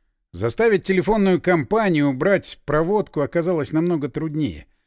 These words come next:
Уж если они подводят кабель, считается, что это навсегда. Они долго ворчали, но когда я начал срывать провода, уступили, предупредив, правда, что это обойдётся недёшево.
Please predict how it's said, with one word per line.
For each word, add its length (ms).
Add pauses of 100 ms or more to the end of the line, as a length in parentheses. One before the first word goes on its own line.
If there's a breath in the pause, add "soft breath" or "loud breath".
(400)
Уж 160
если 280
они 240
подводят 500
кабель, 500 (280 soft breath)
считается, 540
что 160
это 180
навсегда. 640 (280)
Они 220
долго 320
ворчали, 540
но 160
когда 320
я 60
начал 320
срывать 380
провода, 480
уступили, 540
предупредив, 720
правда, 460 (360 soft breath)
что 140
это 260
обойдётся 540
недёшево. 580